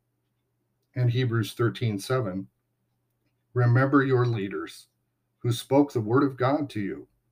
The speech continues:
Consider the outcome of the way, of their way of life and imitate their faith." <clears throat> It's wise and necessary to imitate Christian leaders who have a proven character.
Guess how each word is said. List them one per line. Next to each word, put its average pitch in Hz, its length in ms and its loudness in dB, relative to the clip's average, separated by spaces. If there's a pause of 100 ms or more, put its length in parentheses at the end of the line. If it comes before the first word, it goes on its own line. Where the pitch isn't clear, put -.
(640)
Consider 165 580 2
the 120 280 -4
outcome 139 760 0
of 107 160 -4
the 107 80 -2
way, 117 400 0
of 110 180 -4
their 127 160 4
way 123 220 2
of 117 180 -2
life 85 400 -8 (600)
and 135 300 -2
imitate 113 640 -2
their 107 180 -6
faith." 113 460 -6 (420)
<clears throat> - 100 -4 (2000)
It's 190 260 6
wise 165 420 0
and 127 160 6
necessary 110 600 0
to - 180 -6
imitate 135 500 4
Christian 127 460 -4
leaders 113 520 -2
who 135 180 0
have 139 260 2
a 113 60 0
proven 131 680 0
character. 98 720 -6